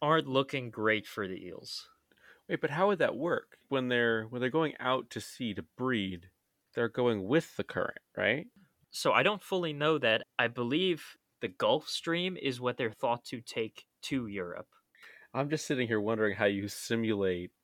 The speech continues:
Speaker 2: fish swimming with the current in a lab without,
Speaker 1: I
Speaker 2: like,
Speaker 1: th-
Speaker 2: having the fish just, like, pressed up against one side of the tank <laughs> by a current.
Speaker 1: I don't think, I,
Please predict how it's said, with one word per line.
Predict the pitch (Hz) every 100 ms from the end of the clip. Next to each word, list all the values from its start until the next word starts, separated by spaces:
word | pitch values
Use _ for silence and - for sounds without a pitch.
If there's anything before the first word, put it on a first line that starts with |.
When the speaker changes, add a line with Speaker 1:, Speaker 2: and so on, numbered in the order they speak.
| - -
Speaker 2:
fish | - - 117 -
swimming | - 117 107 101 92
with | 92 104 -
the | 110
current | - 110 101 98
in | 92
a | 90
lab | 92 92 90 85 82 - _ _
without, | 101 - 104
Speaker 1:
I | 127
Speaker 2:
like, | 98
Speaker 1:
th- | -
Speaker 2:
having | 101 104 101
the |
fish | - 110 -
just, | 110 -
like, | - -
pressed | - 107 -
up | 113
against | 110 - 104 -
one | 113 104
side | - 101 98
of |
the | 101
tank | - 120 104 -
<laughs> | -
by | - 104
a | - -
current. | - 120 107 - - - _ 208 202 156
Speaker 1:
I | 135
don't | 160 208 -
think, | 190 180 - - -
I, | 131